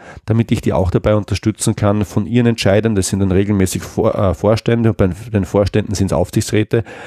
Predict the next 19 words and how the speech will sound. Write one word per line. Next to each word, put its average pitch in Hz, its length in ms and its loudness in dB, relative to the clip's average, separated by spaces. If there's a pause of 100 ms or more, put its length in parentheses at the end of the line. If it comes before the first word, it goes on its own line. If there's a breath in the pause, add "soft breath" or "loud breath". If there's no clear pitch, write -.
(240 loud breath)
damit 135 260 0
ich 139 80 0
denen 120 240 2
auch 101 160 2
zeigen 113 340 -2
kann, 113 260 0 (760)
welche 120 520 0
Werkzeuge 113 540 0
sie 120 120 0
noch 113 280 0
besser 117 320 0
nutzen 113 340 0
können, 113 380 0 (480 loud breath)
um 131 340 2 (480 loud breath)
schneller 113 460 2
und 113 120 -6
verlässlicher 101 640 0
die - 140 -2
Entscheidungen 101 760 0